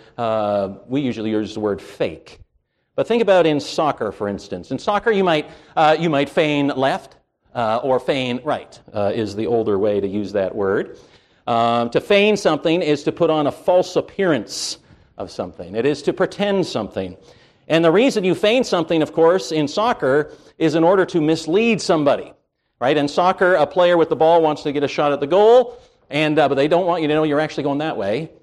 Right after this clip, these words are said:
Um, so you feign this way. You, you, you pretend you're going this way.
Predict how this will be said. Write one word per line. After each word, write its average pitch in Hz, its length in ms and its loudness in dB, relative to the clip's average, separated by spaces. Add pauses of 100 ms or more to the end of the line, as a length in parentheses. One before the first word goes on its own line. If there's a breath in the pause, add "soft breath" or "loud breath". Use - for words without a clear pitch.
Um, 110 480 -4 (180)
so - 220 -2
you 131 160 0
feign 160 540 0 (240 loud breath)
this 180 260 0
way. 104 180 0
You, 104 220 -6
you, 113 200 -4
you 123 120 -4
pretend 214 400 -2
you're 190 100 4
going 156 220 -2
this 156 200 -4
way. 82 220 -6